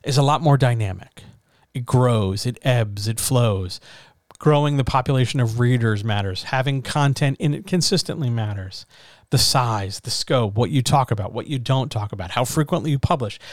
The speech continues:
There's a lot more moving parts. It gives you more freedom than a website does. A website can be fairly static,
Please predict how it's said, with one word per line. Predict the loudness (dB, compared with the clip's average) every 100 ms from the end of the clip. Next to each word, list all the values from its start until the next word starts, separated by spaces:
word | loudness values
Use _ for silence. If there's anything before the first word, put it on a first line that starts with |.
| -4
There's | 0
a | 2
lot | 4 4 2
more | 4 4 4
moving | 4 4 6 4 2 -2
parts. | -2 -2 -2 -10 -14 -10 -8 -10 _ _ -20 -20 -16 -4
It | -2
gives | 2 2
you | 4 4 2
more | 4 4 4
freedom | 2 2 4 2 2
than | 0
a | 0
website | -2 -4 -6 -8
does. | -8 -8
A | -2
website | -2 0 0 0
can | -2
be | -2
fairly | 0 -2 0 -2
static, | -2 -4 -4 -6